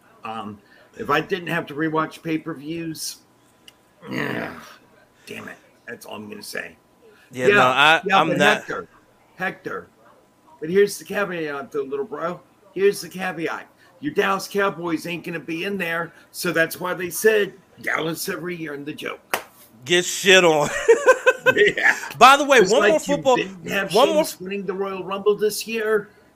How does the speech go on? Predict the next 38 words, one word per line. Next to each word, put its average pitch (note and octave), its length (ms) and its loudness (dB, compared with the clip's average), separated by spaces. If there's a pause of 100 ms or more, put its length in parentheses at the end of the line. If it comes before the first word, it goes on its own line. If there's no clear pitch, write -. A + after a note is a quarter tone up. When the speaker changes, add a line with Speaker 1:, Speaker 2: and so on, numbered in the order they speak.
(220)
Speaker 1:
Dallas G3 560 -4
will E3+ 120 -8
be D#3+ 120 -8
lucky F3 480 -6
to D#3 80 -12
see E3+ 300 -8
another D#3 320 -6
Super D3+ 400 -10
Bowl C3+ 240 -4
with B2 280 -12
Jerry D#3 280 -8
Jones C#3 340 -10
as A2+ 140 -14
owner. G2 320 -14 (320)
Period. - 420 -2 (840)
Speaker 2:
One G3 260 4
more B3+ 160 6
football G3+ 340 2
thing, D#3 200 -2
and C#3+ 60 -4
then C#3+ 100 -2
we'll C#3+ 100 -4
get C#3 160 -6
to D3 80 -8
the C3 80 -6
week B2 180 -8
in A2+ 100 -10
Speaker 1:
Yeah. A#2 60 -2
Speaker 2:
wrestling. F#2+ 360 -2 (340)
Sith, F3+ 340 2
how A#3 180 2
do C4 60 0
you C#4 60 -4
feel A#3 180 2
about F#3 260 4
Washington's D#3 380 2
new B2+ 120 -10
name? F#2 200 -8